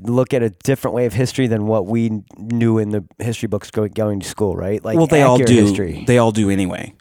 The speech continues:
Speaker 1: To a degree.
Speaker 2: Um, I started learning about quote unquote alternate history, um, in my twenties. I started learning different things that I didn't learn in high school, and it's not to knock my high school because I'm not.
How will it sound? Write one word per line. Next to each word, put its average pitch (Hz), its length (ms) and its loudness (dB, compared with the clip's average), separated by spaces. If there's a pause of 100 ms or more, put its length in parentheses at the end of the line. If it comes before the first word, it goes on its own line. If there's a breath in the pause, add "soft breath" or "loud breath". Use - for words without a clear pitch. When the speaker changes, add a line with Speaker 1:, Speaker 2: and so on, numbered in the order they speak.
(420)
Speaker 1:
To 107 120 -6
a 101 40 -6
degree. 95 180 -4
Speaker 2:
Um, 101 480 -2 (560 loud breath)
I 156 180 0
started 120 960 -2 (960)
learning 127 600 2
about 104 420 -2 (300)
quote 101 380 -4
unquote 92 580 -8
alternate 98 560 -6
history, 90 640 -8 (480 loud breath)
um, 95 760 -2 (580)
in 143 160 -2
my 104 120 0
twenties. 90 560 -6
I 95 100 -6
started 92 340 -4
learning 92 380 -2
different - 320 -8
things 95 320 -8
that 92 120 -6
I 95 80 -6
didn't 98 280 -4
learn 95 180 -2
in 95 100 -4
high 95 160 -4
school, 101 340 -4
and 98 120 -2
it's 95 140 -8
not 113 200 -4
to 104 100 -6
knock 104 320 -4
my 95 140 -6
high 104 180 -2
school 101 280 -6
because 87 340 -10
I'm 87 160 -6
not. 101 280 -6